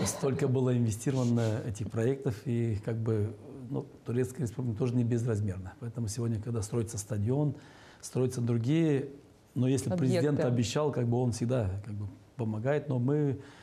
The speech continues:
Speaker 1: как бы, ждем этого момента, потому что обещано было однозначно, но и на месте тоже не стоим. На месте мы не должны стоять. Поэтому
Speaker 2: То есть и самостоятельно думаете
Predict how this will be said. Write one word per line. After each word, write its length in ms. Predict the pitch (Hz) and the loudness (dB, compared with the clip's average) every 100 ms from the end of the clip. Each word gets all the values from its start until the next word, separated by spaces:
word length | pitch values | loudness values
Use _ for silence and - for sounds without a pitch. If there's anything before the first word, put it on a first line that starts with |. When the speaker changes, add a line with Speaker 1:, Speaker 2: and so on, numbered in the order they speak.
| - - | -20 -14
Speaker 1:
как 120 | - 127 | -4 0
бы, 120 | 131 | 2
ждем 380 | 120 160 127 92 - | 2 2 2 0 -4
этого 180 | 104 120 | -4 0
момента, 520 | 113 139 160 151 135 | 2 2 2 2 0
потому 200 | 101 123 | 0 -4
что 400 | 104 - 113 104 - - - | -4 -4 -2 -2 -6 -16 -10
обещано 540 | 110 110 127 - 98 | -2 0 0 0 -4
было 300 | 92 101 98 | -4 -4 -6
однозначно, 680 | 98 101 101 131 139 - 151 - - - - - | -4 -4 -2 -2 -2 -2 -4 -4 -18 -20 -14 -2
но 120 | 131 | 2
и 80 | 151 | 4
на 80 | |
месте 300 | 120 139 131 | 4 2 0
тоже 260 | 120 180 139 | 0 0 2
не 80 | 107 | 0
стоим. 360 | 98 95 85 95 - - | -2 -6 -8 -12 -18 -10
На 100 | 107 | -4
месте 320 | 113 127 131 | -2 -2 -2
мы 360 | 127 120 113 120 - | -2 0 0 -4 -6
не 100 | 120 | -4
должны 260 | 117 113 135 | -2 0 -2
стоять. 320 | - 95 85 - - 101 | -2 -6 -6 -12 -18 -10
Поэтому 220 | 107 - | -8 0
Speaker 2:
То 60 | 208 | 0
есть 160 | 202 | 2
и 80 | 208 | 0
самостоятельно 800 | 202 190 180 - 190 208 214 170 | 2 0 0 2 2 4 2 0
думаете 240 | 165 180 | 0 2